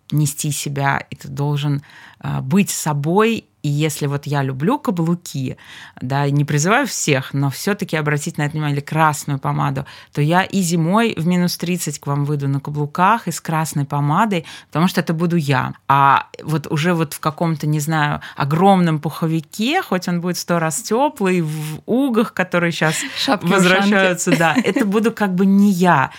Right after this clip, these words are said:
Speaker 1: И мне важно оставаться собой. И гидов, когда я учила, говорила: «Ребята, вот кто вы? Какая у вас фишка? Может, это будет всего лишь брошка, не обязательно каблук, но у меня вот так».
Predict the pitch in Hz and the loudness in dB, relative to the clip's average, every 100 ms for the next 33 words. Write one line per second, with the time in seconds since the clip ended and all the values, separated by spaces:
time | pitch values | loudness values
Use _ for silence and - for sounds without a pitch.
0 | - - - 175 175 240 208 196 190 147 | -20 -18 2 6 6 6 4 4 4 2
1 | 147 147 165 143 147 - 147 147 139 139 | 0 0 -4 -2 -4 -6 -6 -6 -6 -6
2 | 147 - - - - 151 147 208 196 160 | -8 -12 -20 -14 -4 -2 0 2 0 0
3 | 160 147 147 147 147 208 165 151 147 151 | -2 -2 0 -2 -2 -4 -2 0 0 0
4 | 160 156 139 143 - - - 170 147 135 | -2 -2 -4 -6 -8 -8 -2 0 0 -4
5 | 143 147 139 214 214 240 208 170 - 160 | -2 0 0 -2 2 2 4 2 -2 -4
6 | 143 165 196 202 220 208 226 - 226 226 | -4 -2 -2 -2 -2 0 -2 -2 0 0
7 | 214 185 196 196 165 - 135 143 - - | 0 -4 -2 2 0 -2 -8 -8 -12 -10
8 | - 165 170 185 180 170 151 151 151 143 | -4 -2 0 0 0 0 -6 -4 -4 -4
9 | 151 180 214 214 254 226 214 120 - | -2 0 2 2 2 0 -2 -4 -4